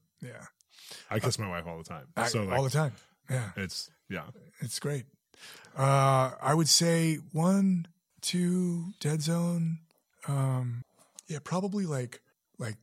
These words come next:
Speaker 1: three. Not a lot.
Speaker 2: Yeah.
Speaker 1: For a leading, 'cause I'm a leading man.
Speaker 2: Yeah.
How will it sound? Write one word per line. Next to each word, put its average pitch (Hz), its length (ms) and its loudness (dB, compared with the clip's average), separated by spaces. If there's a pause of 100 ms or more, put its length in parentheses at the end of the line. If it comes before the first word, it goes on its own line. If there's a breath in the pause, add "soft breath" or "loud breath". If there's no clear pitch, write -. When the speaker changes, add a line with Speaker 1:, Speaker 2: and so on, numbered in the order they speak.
(420)
Speaker 1:
three. - 580 -12 (100)
Not 151 160 0
a 185 60 4
lot. 151 480 2
Speaker 2:
Yeah. 95 260 -4 (380)
Speaker 1:
For 151 160 0
a - 20 2
leading, 135 400 2
'cause - 140 -6
I'm 156 100 4
a 151 60 2
leading 156 280 0
man. 147 480 -2
Speaker 2:
Yeah. 98 220 -2